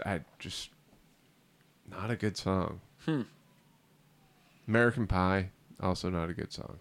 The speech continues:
Speaker 2: Really?
Speaker 1: Yeah, this thing's, like, nine minutes long
Speaker 2: It's
Speaker 1: or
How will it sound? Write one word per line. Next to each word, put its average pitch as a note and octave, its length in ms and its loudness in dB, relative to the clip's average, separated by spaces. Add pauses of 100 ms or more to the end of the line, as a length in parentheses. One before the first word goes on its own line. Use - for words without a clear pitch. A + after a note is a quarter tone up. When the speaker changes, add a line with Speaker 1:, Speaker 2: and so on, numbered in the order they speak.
(120)
Speaker 2:
Really? C#3 460 4 (520)
Speaker 1:
Yeah, C#3 160 -2 (160)
this - 160 -10
thing's, C#3+ 300 0
like, G2 240 -2 (560)
nine G#2+ 220 0
minutes G#2 280 -2
long F#2+ 120 2
Speaker 2:
It's A2+ 80 2
Speaker 1:
or A2+ 40 2